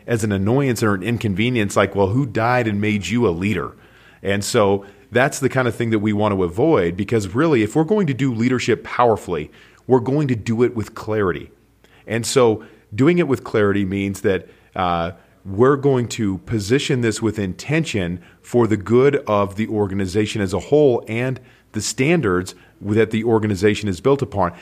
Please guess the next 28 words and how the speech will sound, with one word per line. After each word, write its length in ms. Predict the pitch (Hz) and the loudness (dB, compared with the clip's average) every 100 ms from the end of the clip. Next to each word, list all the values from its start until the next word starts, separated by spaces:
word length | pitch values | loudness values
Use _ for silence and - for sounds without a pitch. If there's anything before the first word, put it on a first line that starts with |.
| - | -14
If 220 | - 131 131 | -2 0 2
we 100 | 117 | 0
slide 540 | - - 135 156 165 | -2 0 2 2 2
other 240 | 127 110 | 2 2
people 400 | 101 107 98 98 | 0 -2 0 0
into 320 | 95 104 104 98 | 0 -4 0 0
a 20 | |
leadership 520 | 98 98 98 101 90 | 0 -2 -2 -4 -4
role, 360 | 92 85 87 - - - _ | -2 0 0 -4 -18 -20 _
that 400 | 95 117 135 - - _ _ | -2 0 0 -2 -14 _ _
takes 300 | - 131 - | 0 0 2
away 580 | 113 98 123 135 135 127 - | 0 2 2 2 0 -2 -18
from 560 | - - 107 95 95 98 | -12 0 2 2 0 -2
the 140 | 107 95 | -2 -2
experience, 640 | 85 - 123 127 131 123 | -2 0 0 2 -2 0
that 400 | 110 95 92 - | 2 2 0 -4
lacks 320 | 110 90 - | 0 0 -4
clarity. 480 | - 135 123 123 120 | -4 0 2 2 0
People 280 | 117 113 101 | -2 -2 0
are 60 | |
not 180 | 95 90 | 0 -2
clear 260 | - 147 120 | 0 2 2
on 100 | 82 | 0
that. 220 | 76 - | -4 -6
So 300 | - 113 104 - - - _ | 2 2 2 -10 -20 -20 _
I 60 | 98 | 0
want 240 | 113 | 2
you 60 | 143 | 2